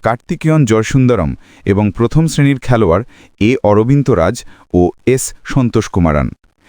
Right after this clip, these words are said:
এছাড়াও এই তিনজনকে উস্কানির অভিযোগে তিনি ভারতী দর্শন পুদুচ্চেরি ক্রিকেটার ফোরামের সচিব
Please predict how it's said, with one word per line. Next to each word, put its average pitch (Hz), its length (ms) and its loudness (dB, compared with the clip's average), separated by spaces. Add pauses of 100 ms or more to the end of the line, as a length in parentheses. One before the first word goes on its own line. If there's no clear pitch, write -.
(160)
এছাড়াও 165 360 0
এই 190 80 -2
তিনজনকে 170 520 0
উস্কানির 160 440 0
অভিযোগে 131 420 0
তিনি 117 240 0
ভারতী 104 380 -2
দর্শন 127 360 -2
পুদুচ্চেরি 123 540 -2
ক্রিকেটার 110 420 -4
ফোরামের 110 400 0
সচিব 92 480 -2